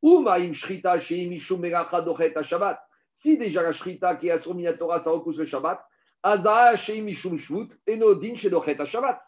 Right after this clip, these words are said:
La Azaa qui permet d'être Metaken,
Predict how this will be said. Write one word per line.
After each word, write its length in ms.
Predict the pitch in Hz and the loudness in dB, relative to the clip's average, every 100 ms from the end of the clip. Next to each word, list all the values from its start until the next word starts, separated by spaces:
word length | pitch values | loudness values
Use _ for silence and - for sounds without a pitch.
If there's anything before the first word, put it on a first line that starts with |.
| _ _ - | _ _ -6
La 220 | 165 202 | 0 2
Azaa 540 | 190 185 170 175 - - _ _ | 2 4 6 4 2 -6 _ _
qui 320 | - 226 214 196 | -6 -4 -4 -2
permet 300 | 208 208 208 | -2 2 2
d'être 200 | 180 175 | 2 0
Metaken, 640 | 180 175 165 147 151 208 | -2 -2 -2 0 0 -2